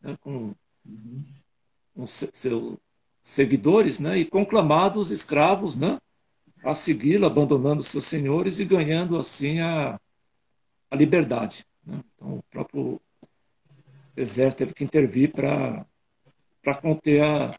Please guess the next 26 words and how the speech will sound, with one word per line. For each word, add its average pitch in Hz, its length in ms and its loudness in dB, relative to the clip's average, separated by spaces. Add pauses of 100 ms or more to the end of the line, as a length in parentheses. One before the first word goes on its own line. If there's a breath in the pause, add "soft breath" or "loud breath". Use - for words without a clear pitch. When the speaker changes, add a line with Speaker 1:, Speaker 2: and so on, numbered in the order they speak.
(680)
Speaker 1:
pra 143 100 -4
conter 147 300 -4
a 147 60 2
situação. 143 640 4
E 151 40 -8
daí, 151 160 0
em 208 240 -2
uma 185 160 2
série 233 280 6
de 165 160 4
outros 151 520 4
episódios, 135 920 0 (220)
né, 175 220 -10 (720)
esse 160 220 2
padrão 202 680 2 (600)
se - 240 0
repete, 156 720 -2
né? 156 180 -6
Tem 180 160 -10
um 180 60 -2
certo 180 420 0 (320)
modo 147 460 2
de 151 100 0
apresentação, 139 1080 2 (1160)
é, 107 600 -6 (1080)
dessas, 139 840 2